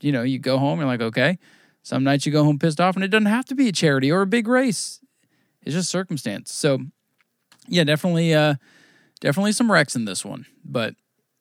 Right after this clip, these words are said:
they raised a lot of money for charity. Uh, the crowd was talking about it, and that was my point on Saturday night when I was at the track. I'm like, "Hey, y'all are gonna be talking about this one for years to come." Memorable for sure. So,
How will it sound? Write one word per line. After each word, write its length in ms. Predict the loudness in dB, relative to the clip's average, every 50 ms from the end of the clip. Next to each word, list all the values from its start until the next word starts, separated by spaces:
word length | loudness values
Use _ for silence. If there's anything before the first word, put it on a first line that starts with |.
| _ _
they 160 | _ -4 -2
raised 220 | 0 0 0 0 0
a 20 |
lot 100 | 0 0
of 60 | 0
money 240 | 0 0 0 0 -2
for 160 | -2 -4 -6
charity. 480 | -4 -2 0 0 0 0 0 -2 -4 -6 -8 _ _ _ _ _ _ -6
Uh, 160 | -4 -4 -4
the 160 | -4 -4 -6
crowd 400 | -4 0 2 4 6 6 4 4
was 160 | 2 -2 -2 2
talking 320 | 2 2 2 2 0 -4
about 260 | -4 -4 -4 -4 -6
it, 120 | -6 -8 -10 -12 _ -4
and 100 | -2 0
that 140 | 0 2 2
was 120 | 0 0
my 140 | 0 0 0
point 320 | -2 -2 -2 -2 0 -2
on 140 | -2 -4 -4
Saturday 340 | -2 -2 -2 -2 -2 -2 -4
night 220 | -4 -4 -4 -4
when 80 | -6 -8
I 40 | -8
was 120 | -8 -10
at 80 | -12 -12
the 40 |
track. 360 | -10 -8 -6 -6 -6 -8 -8 -8
I'm 60 | -8
like, 120 | -6 -2
"Hey, 220 | 0 2 0 0 -2 -8 _ -4
y'all 200 | 0 2 2 2
are 60 | 2
gonna 120 | 0 0
be 100 | -2 -2
talking 280 | 0 2 2 2 2 2
about 200 | 0 0 2 2
this 200 | 0 -2 -2 -2
one 120 | -4 -4
for 100 | -2 -2
years 300 | -2 -2 -2 -2 -4 -6
to 80 | -8 -8
come." 320 | -6 -6 -6 -6 -6 -10 _ _ _ _ _ _ _ _ _
Memorable 760 | -6 -2 0 0 0 0 0 0 0 2 2 2 2 2 0 -4 -6
for 160 | -4 -4 -2 -2
sure. 320 | -2 -2 -4 -4 -4 -8 -12 _ _ _ _
So, 400 | -14 -8 -6 -4 -4 -4 -4